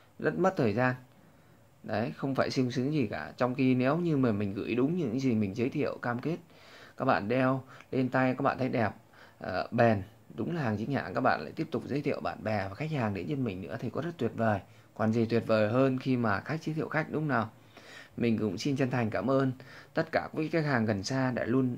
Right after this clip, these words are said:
tin tưởng, luôn ủng hộ và giới thiệu bạn bè cũng như là khách hàng đến cho mình. Mình xin chân thành cảm ơn một lần nữa. Ờ, khách của mình á, thì có hầu hết ở sáu mươi ba tỉnh thành ở cả nước, từ Bắc vào Nam. Tỉnh nào bên mình cũng có hết.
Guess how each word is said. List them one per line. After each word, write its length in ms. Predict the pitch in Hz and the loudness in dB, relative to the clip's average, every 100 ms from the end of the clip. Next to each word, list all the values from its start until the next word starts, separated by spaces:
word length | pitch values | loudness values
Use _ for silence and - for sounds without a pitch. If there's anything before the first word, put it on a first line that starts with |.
| - | 0
tin 180 | 139 127 | 0 2
tưởng, 360 | 110 82 104 | 0 -2 -2
luôn 180 | 135 127 | 0 0
ủng 180 | - 139 | 0 0
hộ 300 | 143 98 - - | 0 0 -4 -12
và 280 | 117 107 104 | -6 -4 -2
giới 160 | 117 156 | -4 -2
thiệu 180 | 151 - | -2 -2
bạn 180 | 95 - | -2 -2
bè 320 | 113 107 98 | -2 -2 -2
cũng 160 | - 73 | -8 -6
như 120 | 127 | -4
là 140 | 117 101 | -4 -4
khách 160 | 143 | -6
hàng 220 | 139 107 | -4 -2
đến 140 | 98 92 | -2 -4
cho 80 | 143 | 0
mình. 220 | 127 101 - - - - - - | 0 0 -4 -20 -20 -20 -20 -8
Mình 160 | 113 107 | -6 -2
xin 160 | 131 | 0
chân 100 | 131 | 0
thành 220 | 127 113 98 | 0 -2 -2
cảm 140 | 87 | -4
ơn 200 | 127 117 | -2 0
một 80 | 110 | -2
lần 160 | 101 | -2
nữa. 220 | 98 - 151 - - - - - - | -4 -4 -6 -10 -20 -20 -20 -20 -10
Ờ, 460 | - 107 110 113 110 - - - - | -2 2 2 2 -2 -8 -20 -16 -6
khách 200 | 170 - | -4 0
của 100 | 110 | 0
mình 260 | 143 117 | 2 2
á, 160 | 120 170 | 2 -2
thì 200 | 151 120 | -2 -4
có 180 | 104 123 | 0 0
hầu 220 | 165 120 | 0 -2
hết 220 | 120 202 | -2 -4
ở 100 | 202 - | -4 -6
sáu 180 | - 143 | -2 0
mươi 60 | |
ba 180 | 139 135 | 0 0
tỉnh 180 | 117 98 | -4 -4
thành 200 | 117 104 | -4 -4
ở 60 | - | -6
cả 100 | - | -4
nước, 240 | 127 196 - | -4 -4 -4
từ 160 | 113 101 | -2 0
Bắc 180 | - | -2
vào 120 | 117 110 | -2 -2
Nam. 260 | 127 131 131 - - - - | 0 -2 -4 -14 -20 -20 -12
Tỉnh 180 | - 87 | -6 0
nào 200 | 123 104 | 2 2
bên 200 | 113 123 | 2 2
mình 160 | 117 - | 0 -2
cũng 140 | 90 | -6
có 120 | 135 | -4
hết. 220 | 147 180 | -2 -4